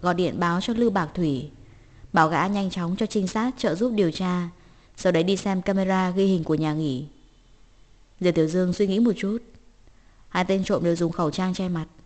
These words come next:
xem camera không biết được. Chứ cứ bắt một tên tới, thẩm vấn là biết ngay. Tạ Vũ Tình nghe vậy kinh hãi. Bắt tới á?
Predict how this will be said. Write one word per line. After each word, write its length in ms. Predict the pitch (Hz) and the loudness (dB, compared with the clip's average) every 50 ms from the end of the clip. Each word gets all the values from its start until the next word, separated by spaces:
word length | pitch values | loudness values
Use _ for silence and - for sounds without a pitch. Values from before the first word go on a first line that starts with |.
| - - - | -20 -18 -8
xem 220 | - - 190 190 | -4 -4 -2 0
camera 420 | - 185 185 185 180 180 185 180 | 0 0 0 2 2 2 2 0
không 200 | 180 - 202 190 | 0 -2 -2 0
biết 140 | 185 220 226 | 2 2 2
được. 320 | 220 180 165 156 - - - - - - - - - - - - _ _ - - | 2 0 -2 -2 -6 -12 -20 -20 -20 -20 -20 -20 -20 -20 -20 -20 _ _ -10 0
Chứ 120 | - 220 | 0 0
cứ 120 | 220 220 220 | 4 4 4
bắt 120 | 247 240 | 4 4
một 160 | 220 180 160 | 4 2 2
tên 180 | - 185 185 185 | 2 0 0 0
tới, 320 | 170 165 170 196 220 233 - | 0 0 0 -2 -2 -4 -2
thẩm 160 | - 196 151 | -2 -2 0
vấn 140 | 147 156 185 | 2 2 2
là 80 | 208 202 | 2 4
biết 140 | 208 226 | 2 2
ngay. 300 | 220 190 180 180 180 175 170 - - - - - - - _ _ - - - - - - - - - - - - - - - - | 2 2 0 -2 -2 -4 -6 -12 -20 -20 -20 -20 -20 -20 _ _ -20 -20 -20 -20 -20 -20 -20 -20 -20 -20 -20 -20 -20 -16 -6 0
Tạ 160 | 170 147 147 | 0 0 2
Vũ 120 | 156 170 | 0 -2
Tình 260 | 185 - 196 165 160 | 0 0 0 0 2
nghe 120 | 170 175 175 | 0 0 0
vậy 120 | 160 151 | 0 0
kinh 220 | 151 - 190 175 170 | 0 0 -2 -2 0
hãi. 360 | 180 165 - 165 190 214 233 - - - - - - - - | 0 -2 -2 -4 -4 -4 -6 -10 -14 -20 -20 -20 -20 -16 -6
Bắt 160 | - 202 240 - - | -4 -4 -4 0 2
tới 220 | 202 185 185 208 | 4 4 4 4
á? 140 | 233 254 | 2 -2